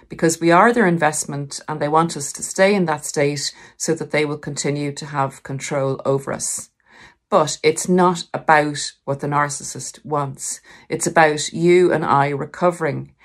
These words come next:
after what we've been through. So I'd like to take it in two stages again, like the other video I did there recently. And I'd like to talk about the opposite of pain,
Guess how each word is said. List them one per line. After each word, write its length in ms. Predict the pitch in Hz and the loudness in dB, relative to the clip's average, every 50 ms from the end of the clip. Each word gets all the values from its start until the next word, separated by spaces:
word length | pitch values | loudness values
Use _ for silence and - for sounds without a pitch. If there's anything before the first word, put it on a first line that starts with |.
| _ _ _ _ _ | _ _ _ _ _
after 380 | 147 147 143 143 - - 160 | 2 2 2 2 -4 -8 -8
what 380 | 143 - - 139 139 139 - - | -6 -4 -4 -4 -4 -4 -8 -10
we've 260 | 143 139 - - _ | -10 -10 -10 -12 _
been 260 | - 170 170 175 175 | -2 0 2 2 0
through. 400 | 170 - - 139 131 123 120 127 - _ _ _ _ _ _ _ _ _ _ _ _ _ _ _ _ _ _ _ _ _ _ _ _ _ - - - - - - - | 0 -4 -8 -8 -8 -8 -8 -10 -12 _ _ _ _ _ _ _ _ _ _ _ _ _ _ _ _ _ _ _ _ _ _ _ _ _ -20 -20 -20 -20 -20 -18 -10
So 180 | - - 196 | -2 4 6
I'd 100 | 190 190 | 6 6
like 220 | 190 196 208 233 226 | 6 6 4 4 4
to 100 | 233 226 | 0 -2
take 320 | - 226 214 185 185 - | 0 2 2 2 2 0
it 100 | 170 160 | -2 -4
in 300 | - - 160 151 151 143 | -2 -2 -2 -2 -4 -8
two 300 | - - - 175 156 156 | -8 -4 -2 0 0 -2
stages 680 | 160 - - 165 151 151 147 143 - 147 143 - - - | -2 -4 0 0 0 0 0 -4 -6 -8 -10 -10 -8 -8
again, 640 | - - - 147 151 147 147 147 143 143 - - _ _ _ _ _ | -8 -4 0 2 2 2 2 0 -2 -6 -10 -14 _ _ _ _ _
like 220 | - 143 143 - - | -8 -8 -8 -8 -8
the 120 | - 156 156 | -2 -2 0
other 160 | 156 160 151 | 0 0 -2
video 320 | 156 147 147 156 147 143 | -4 -6 -6 -4 -2 0
I 80 | 143 143 | -2 -2
did 240 | 139 147 147 143 - | -2 -4 -6 -6 -4
there 160 | 147 143 143 | -4 -2 -2
recently. 720 | 147 156 160 160 - 170 143 - - 143 135 135 135 - _ _ _ - - - - - - - - - - - - - - _ _ _ _ _ _ _ _ _ _ _ _ _ _ _ _ _ _ _ _ _ _ _ _ _ _ - | -4 -4 -6 -6 -8 -10 -12 -8 -6 -4 -4 -4 -8 -12 _ _ _ -20 -20 -20 -20 -20 -20 -20 -20 -20 -20 -20 -20 -20 -20 _ _ _ _ _ _ _ _ _ _ _ _ _ _ _ _ _ _ _ _ _ _ _ _ _ _ 2
And 80 | 190 | 2
I'd 100 | 202 202 | 4 4
like 140 | 240 277 285 | 4 2 2
to 80 | - - | 2 -2
talk 300 | - - 220 208 208 - | 0 4 4 4 4 4
about 480 | - - 180 170 165 165 165 - - - | 4 4 6 6 6 4 4 0 0 0
the 120 | 175 - | 2 4
opposite 760 | - 127 - 165 - - - - 165 - - - - - - - _ _ | 6 6 4 4 2 -4 -4 -2 -2 -2 -2 -4 -6 -6 -10 -14 _ _
of 340 | 156 156 147 143 139 - - | 2 4 4 2 2 -2 -10
pain, 560 | - - 156 143 135 135 135 123 123 139 139 | -8 -2 0 0 2 2 0 -2 -6 -8 -10